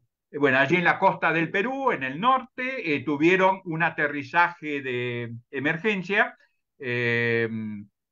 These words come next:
esa es otra de las historias que me gusta también. Es la última del libro, eh, y se denomina Cessna Empantanado.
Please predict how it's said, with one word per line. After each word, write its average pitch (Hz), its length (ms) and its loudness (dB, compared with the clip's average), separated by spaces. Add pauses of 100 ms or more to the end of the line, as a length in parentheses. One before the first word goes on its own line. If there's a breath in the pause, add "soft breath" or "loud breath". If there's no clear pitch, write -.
(480)
esa 180 320 0
es 147 80 -2
otra 165 280 0
de 143 100 0
las 131 160 -2
historias 143 420 -2
que 139 80 -6
me 131 120 -6
gusta 131 380 -4
también. 110 400 -4
Es 175 340 -2
la 147 240 4
última 240 760 0 (160)
del 123 360 -6
libro, 82 440 -10 (440 soft breath)
eh, 123 360 -2
y 180 160 2
se 170 180 2
denomina 185 760 2 (520)
Cessna 202 840 2
Empantanado. 117 1000 -4